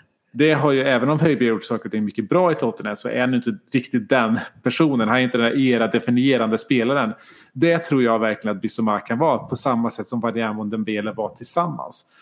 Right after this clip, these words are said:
Och jag ser ganska många likheter i den här värvningen som Conte gör nu sin första sommar, som han gjorde sin första sommar i Chelsea när han tog in Kanté.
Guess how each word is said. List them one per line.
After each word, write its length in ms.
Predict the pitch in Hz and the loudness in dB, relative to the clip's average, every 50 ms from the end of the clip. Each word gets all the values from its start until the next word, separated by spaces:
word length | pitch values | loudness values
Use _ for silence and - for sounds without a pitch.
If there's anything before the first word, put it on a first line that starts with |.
| - - - - _ _ | -20 -20 -20 -20 _ _
Och 100 | 131 135 | -2 -2
jag 80 | 127 - | 0 2
ser 180 | - 170 165 | 2 2 2
ganska 300 | 151 143 156 143 - - 135 | 4 2 0 0 0 0 0
många 180 | 131 131 123 | 0 2 2
likheter 840 | 120 127 156 156 131 120 - - 175 180 180 180 - - 120 113 - | 2 2 2 2 0 -2 -2 0 0 0 0 0 -2 -2 -2 -2 0
i 320 | - 123 117 110 117 113 - _ _ _ _ _ _ _ | -2 -2 -2 0 -2 -4 -6 _ _ _ _ _ _ _
den 120 | 135 120 | -4 -4
här 280 | 113 - 170 190 196 185 | -2 0 0 2 2 2
värvningen 640 | 165 165 170 151 127 120 110 104 101 113 139 156 151 - _ _ _ | 2 2 2 2 2 0 -2 -2 -2 -4 -4 -4 -6 -8 _ _ _
som 240 | - - 131 123 120 | -6 -4 -2 -2 -2
Conte 360 | 123 - 151 170 165 160 165 151 | -2 0 0 0 2 2 2 2
gör 200 | 135 123 113 110 | 2 2 2 2
nu 100 | 113 107 | 0 -2
sin 260 | - - 170 185 175 | 0 0 0 0 2
första 260 | 180 190 - - 120 | 0 0 0 0 -2
sommar, 440 | - 135 120 110 104 104 113 120 117 - | 0 0 0 0 0 -2 -2 -4 -6 -8
som 160 | - - 127 | -6 -2 0
han 60 | 123 | 2
gjorde 160 | 127 117 117 | 2 0 0
sin 200 | - - 139 123 | -2 -2 -2 -2
första 240 | - 135 123 - 123 | 0 -2 -4 -4 -4
sommar 260 | 117 - 131 120 113 | -4 -2 0 0 0
i 40 | 113 | 0
Chelsea 580 | 113 - - 180 175 170 147 - - 117 95 - | -2 0 0 2 2 2 0 -2 -4 -4 -4 -2
när 100 | 117 120 | -2 -2
han 80 | 113 | -4
tog 140 | - - 120 | -2 -4 -2
in 120 | 123 120 | -2 -2
Kanté. 440 | 120 - 120 120 - - 185 151 - | -2 -2 -4 -4 -2 -2 -2 -2 -2